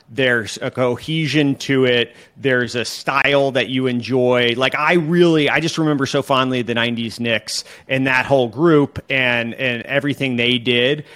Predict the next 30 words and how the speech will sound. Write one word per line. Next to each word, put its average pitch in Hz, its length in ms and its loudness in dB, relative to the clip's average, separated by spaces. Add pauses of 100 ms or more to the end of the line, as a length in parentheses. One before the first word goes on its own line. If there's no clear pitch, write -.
(220)
And 139 580 0
if 175 300 -2
they 156 180 0
had 156 360 -2
bought 143 240 0
a 131 60 -4
championship 131 1000 -6
in 120 420 -8
two 135 160 -6
thousand 123 480 -2
one 165 360 0
with 135 160 -6
a 131 60 -6
bunch 127 240 -2
of 120 160 -6
other 131 320 -4
players 120 640 -4
that 113 180 -6
just - 180 -14
came 123 300 -6
in 120 220 -6
and 113 120 -10
left 120 240 -6
by 113 160 -2
night, 120 280 0
I'm 127 100 -2
sure 180 300 2
that 147 160 2
single 139 340 0
season 135 640 0